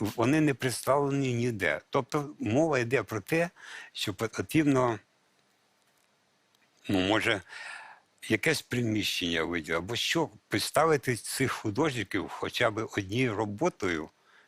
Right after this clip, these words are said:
хо-, і хоча б в столиці. Я вже про інші міста навіть не, не говорю. Це найбільша проблема.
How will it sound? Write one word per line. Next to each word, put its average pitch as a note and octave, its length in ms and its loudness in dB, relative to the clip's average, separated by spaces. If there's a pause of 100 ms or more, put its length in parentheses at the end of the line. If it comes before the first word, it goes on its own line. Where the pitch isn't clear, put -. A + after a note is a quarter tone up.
(120)
хо-, - 220 -12
і B2+ 100 2
хоча C#3 340 0
б C3+ 40 -4
в - 40 -6
столиці. B2 600 -2
Я F#2 100 0
вже A2 160 -4
про C#3 180 -4
інші B2+ 200 -4
міста A2+ 320 -2
навіть F#2+ 260 -4
не, F#2 200 -4
не F#2 140 -4
говорю. F2+ 360 -6
Це A#2+ 240 -2 (380)
найбільша A#2 540 2
проблема. G2 680 0